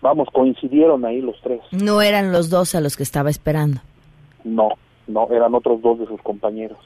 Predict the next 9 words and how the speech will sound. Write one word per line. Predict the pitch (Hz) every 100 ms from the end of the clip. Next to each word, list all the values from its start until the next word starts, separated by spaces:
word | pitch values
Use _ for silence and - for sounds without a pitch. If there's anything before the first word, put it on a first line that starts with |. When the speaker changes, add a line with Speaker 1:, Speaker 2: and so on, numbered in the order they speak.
| -
Speaker 2:
Tra-, | 170 170
¿que | 170 175
trabajan | 175 175 170 185
en | 151
el | 143
mismo | 160 165 202
lugar? | 196 240 - _ _ _ _ _ _ -
Speaker 1:
Que | 110
trabajan | 113 117 131 139 147 156